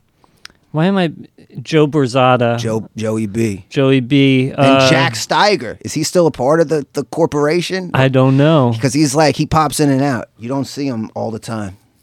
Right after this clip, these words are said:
Speaker 1: Yeah, but, uh, Thursday, March eighteenth, we're gonna be doing something on Zoom. I'll have more information on that coming up. Uh,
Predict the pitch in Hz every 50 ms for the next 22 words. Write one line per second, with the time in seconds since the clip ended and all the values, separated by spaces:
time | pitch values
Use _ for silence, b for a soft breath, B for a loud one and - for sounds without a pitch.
0 | _ _ _ _ _ _ _ - 147 143 147 131 147 156 151 156 147 139 139 139
1 | 127 _ - - 175 170 160 - - 170 156 147 151 151 151 151 151 139 - -
2 | 151 139 143 _ - - 156 143 135 127 - - 143 131 135 135 135 131 131 120
3 | 139 135 135 127 - - 147 135 131 139 135 135 131 127 123 113 120 131 131 127
4 | 127 127 123 127 - 127 127 131 127 123 127 127 127 127 123 117 - 127 127 127
5 | 127 123 117 - - 127 123 127 123 123 127 127 123 - _ - 135 131 123 120
6 | 120 120 - - 165 170 165 156 _ _ - b b b b b b b b b
7 | b b b b 131 135 143 143 139 139 139 139 139